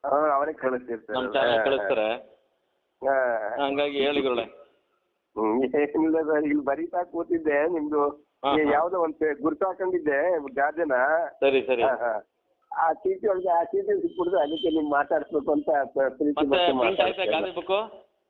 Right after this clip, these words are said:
Speaker 1: ಆ, ಇದು ಮೂರನೇ ದಿನ ಪ್ರಿಂಟ್ ಆಗಿಲ್ಲ, ಬರಿತಾ ಇದ್ದೀನಿ ಸರ್.
Speaker 2: ಹಾ, ಹಾ, ಮಾಡಿ, ಮಾಡಿ, ಒಳ್ಳೇದಾಗ್ಲಿ.
Speaker 1: <laughs> ಈಗ ಮ-, ಮುಂದೆ ನೂರ ಹತ್ತೆರಡು, ನೂರು ಚಿಲ್ಲರೆ ಕೆಲಸ ಆಗಿದೆ.
Speaker 2: ಹಾ,
Speaker 1: ಹ್ಮ್.
Speaker 2: ಹಾ.
Speaker 1: ಹಾ, ಇನ್ನೂ ಒಂದ್ ಮುನ್ನೂರು ಬರಿಬೇಕು. ಎಲ್ಲ ರ-, ರ-, ಇಟ್ಟಿದ್ದೀನಿ, ಸಂಗ್ರಹ ಮಾಡಿ ಅದನ್ನ ವಿಸ್ತರಣೆ ಮಾಡ್ಬೇಕು.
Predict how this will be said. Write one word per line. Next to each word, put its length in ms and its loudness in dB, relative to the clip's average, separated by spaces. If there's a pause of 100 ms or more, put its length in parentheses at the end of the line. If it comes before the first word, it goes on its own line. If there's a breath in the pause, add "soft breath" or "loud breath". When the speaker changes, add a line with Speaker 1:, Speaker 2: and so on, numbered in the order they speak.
(380)
Speaker 1:
ಆ, 80 2
ಇದು 240 2
ಮೂರನೇ 380 0
ದಿನ 140 0 (120)
ಪ್ರಿಂಟ್ 240 0
ಆಗಿಲ್ಲ, 220 4
ಬರಿತಾ 380 -2
ಇದ್ದೀನಿ 280 0
ಸರ್. 240 0 (260)
Speaker 2:
ಹಾ, 140 2
ಹಾ, 180 -4
ಮಾಡಿ, 280 -4
ಮಾಡಿ, 280 -6
ಒಳ್ಳೇದಾಗ್ಲಿ. 840 -4 (240)
Speaker 1:
<laughs> 600 -4
ಈಗ 240 -4
ಮ-, 260 2
ಮುಂದೆ 380 0
ನೂರ 220 2
ಹತ್ತೆರಡು, 280 -2
ನೂರು 240 -2
ಚಿಲ್ಲರೆ 340 -4
ಕೆಲಸ 200 -2
ಆಗಿದೆ. 440 2 (340)
Speaker 2:
ಹಾ, 60 2
Speaker 1:
ಹ್ಮ್. 160 0
Speaker 2:
ಹಾ. 100 -4 (440 loud breath)
Speaker 1:
ಹಾ, 200 2 (340)
ಇನ್ನೂ 240 0
ಒಂದ್ 160 0
ಮುನ್ನೂರು 380 -2
ಬರಿಬೇಕು. 680 0 (240)
ಎಲ್ಲ 200 0 (120)
ರ-, 280 -8
ರ-, 200 -8 (400)
ಇಟ್ಟಿದ್ದೀನಿ, 600 0
ಸಂಗ್ರಹ 420 0
ಮಾಡಿ 220 -4
ಅದನ್ನ 260 -2
ವಿಸ್ತರಣೆ 440 -2
ಮಾಡ್ಬೇಕು. 480 -4